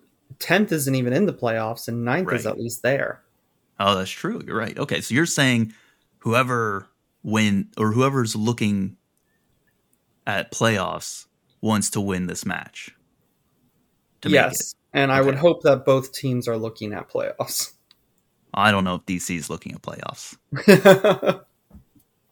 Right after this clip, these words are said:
Speaker 2: D-, D C is looking at it longingly. I don't know if they're seriously considering it.
Speaker 1: <laughs> Yeah, so,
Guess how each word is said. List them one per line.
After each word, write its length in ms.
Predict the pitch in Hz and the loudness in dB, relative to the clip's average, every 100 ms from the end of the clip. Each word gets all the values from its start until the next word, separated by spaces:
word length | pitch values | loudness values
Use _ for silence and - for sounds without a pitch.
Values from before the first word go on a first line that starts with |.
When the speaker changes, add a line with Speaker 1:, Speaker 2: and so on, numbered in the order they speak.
| _ _ _ _ _ _ - - - _ - | _ _ _ _ _ _ -20 -20 -20 _ 2
Speaker 2:
D-, 220 | 131 120 | 2 2
D 140 | 135 165 | 0 2
C 180 | 160 | 4
is 160 | 139 117 | 2 4
looking 340 | 131 135 127 | 4 4 4
at 180 | 110 101 | 4 4
it 200 | 95 - | 0 0
longingly. 720 | 104 101 92 80 - - - _ _ - | 2 2 2 -6 -10 -14 -16 _ _ -4
I 80 | 98 | -2
don't 220 | 98 92 | 0 0
know 180 | 98 92 | 0 0
if 100 | 87 | 0
they're 400 | 95 90 85 - | -2 -2 -4 -10
seriously 560 | - 127 110 101 - 95 | -4 0 2 0 -4 -6
considering 540 | - 92 - - - | -6 -8 -6 -8 -12
it. 120 | - _ _ _ _ - 127 127 - - - - _ - | -18 _ _ _ _ -6 -6 -4 -10 -10 -16 -16 _ -16
Speaker 1:
<laughs> 40 | - _ _ - - - - - _ | -16 _ _ -20 -18 -18 -20 -20 _
Yeah, 360 | - 143 131 120 | 2 4 4 2
so, 340 | - 117 117 | -4 -4 -4